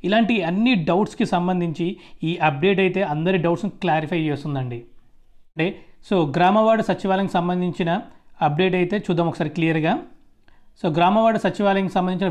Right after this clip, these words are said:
వెబ్సైట్లో అయితే లాగిన్ అవుదామండి ఇక్కడ. So లాగిన్ అయిన తర్వాత చూడండి ఒకసారి, upload certificate for village horticulture assistant applied candidates. ఓకే, హార్టికల్చర్ అసిస్టెంట్కి అప్లై చేసిన వాళ్ళందరినీ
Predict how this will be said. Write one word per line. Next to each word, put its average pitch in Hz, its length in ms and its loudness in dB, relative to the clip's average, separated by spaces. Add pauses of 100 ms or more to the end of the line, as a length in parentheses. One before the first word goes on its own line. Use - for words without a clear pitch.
వెబ్సైట్లో 180 380 -2
అయితే 180 120 0 (100)
లాగిన్ 151 280 2
అవుదామండి 165 400 0
ఇక్కడ. 170 160 0 (360)
So 214 60 2 (140)
లాగిన్ 214 320 4
అయిన 226 120 2 (100)
తర్వాత 190 300 2 (580)
చూడండి 196 260 2
ఒకసారి, - 180 -12 (160)
upload 208 280 0 (100)
certificate 190 480 -2
for 175 180 2 (640)
village 202 380 2
horticulture 208 580 0 (140)
assistant 190 440 -4 (140)
applied 185 400 -2
candidates. 151 540 -2 (320)
ఓకే, 190 140 -2 (320)
హార్టికల్చర్ 233 840 0
అసిస్టెంట్కి 202 560 -2
అప్లై 185 260 -2 (140)
చేసిన 180 320 0
వాళ్ళందరినీ 165 420 0